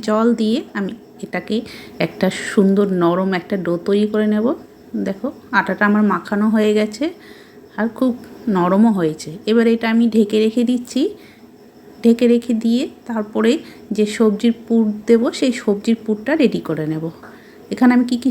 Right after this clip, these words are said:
সবজি নিয়েছি দেখাচ্ছি। এখানে বিনস নিয়েছি, এরকম পাতলা পাতলা করে কেটে নিয়েছি। নিয়েছি গাজর, গাজরটাও গ্রেট করে নিয়েছি, আর পেঁয়াজ কলি নিয়েছি। এখানে চাইলে আপনারা আরও আপনাদের পছন্দ মতো সবজি মেশাতে পারেন।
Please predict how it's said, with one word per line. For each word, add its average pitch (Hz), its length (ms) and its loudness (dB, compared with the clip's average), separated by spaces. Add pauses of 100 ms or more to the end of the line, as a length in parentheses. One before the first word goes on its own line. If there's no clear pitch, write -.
সবজি 247 300 2
নিয়েছি 247 200 2 (100)
দেখাচ্ছি। 240 400 -4 (260)
এখানে 208 240 -2 (140)
বিনস 233 240 6 (100)
নিয়েছি, 240 280 2 (160)
এরকম 208 300 -2
পাতলা 196 240 -4
পাতলা 202 280 -4
করে 226 120 0
কেটে 233 280 0
নিয়েছি। 233 380 4 (880)
নিয়েছি 226 320 4 (120)
গাজর, 208 380 0 (460)
গাজরটাও 185 440 -2
গ্রেট 226 280 2
করে 233 140 6
নিয়েছি, 233 420 4 (580)
আর 214 180 -4 (300)
পেঁয়াজ 226 260 4 (100)
কলি 170 280 -2
নিয়েছি। 160 340 -2 (960)
এখানে 277 240 4 (100)
চাইলে 233 320 2 (300)
আপনারা 226 320 0 (200)
আরও 196 160 2 (160)
আপনাদের 226 360 -2
পছন্দ 233 240 0 (100)
মতো 240 140 -2 (100)
সবজি 254 260 0
মেশাতে 254 360 0
পারেন। 240 280 0